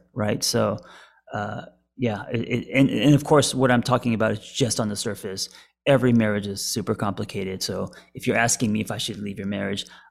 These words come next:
I don't wanna care. I'm not gonna give you the answer to that, but a couple questions to ask yourself is,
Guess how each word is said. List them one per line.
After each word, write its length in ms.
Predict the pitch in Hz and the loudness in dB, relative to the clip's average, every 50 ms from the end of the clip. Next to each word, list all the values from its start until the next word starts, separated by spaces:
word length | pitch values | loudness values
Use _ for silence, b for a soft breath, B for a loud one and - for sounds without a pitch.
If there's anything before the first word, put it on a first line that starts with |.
| _ - | _ -2
I 160 | 120 - - | 2 4 6
don't 160 | 135 131 120 | 6 6 6
wanna 220 | 110 107 101 98 101 | 4 2 0 -2 -6
care. 220 | - - - 110 | -6 -6 -2 0
I'm 100 | 113 135 | 2 2
not 100 | 151 135 110 | 2 2 0
gonna 120 | 95 95 | -2 -6
give 160 | 98 101 92 | -8 -6 -6
you 80 | 101 92 | -6 -6
the 80 | 98 | -4
answer 240 | 98 98 98 - 101 | -4 -6 -6 -8 -10
to 120 | - - 101 | -10 -6 -2
that, 360 | 101 110 123 117 - 135 - | 0 0 0 0 -2 -2 0
but 320 | 123 117 - - - - _ _ _ _ _ _ _ | 0 0 0 -2 -8 -20 _ _ _ _ _ _ _
a 40 | _ | _
couple 200 | - 127 107 113 - | -6 -6 -4 -2 -2
questions 320 | - 117 107 117 113 95 | -2 0 0 -2 -2 -2
to 80 | 110 101 | -2 -2
ask 160 | 107 - - | -2 -4 -6
yourself 420 | 107 - - 117 101 98 - - | -6 -4 -2 -2 -4 -4 -4 -6
is, 260 | 113 95 95 95 - | -8 -8 -8 -8 -10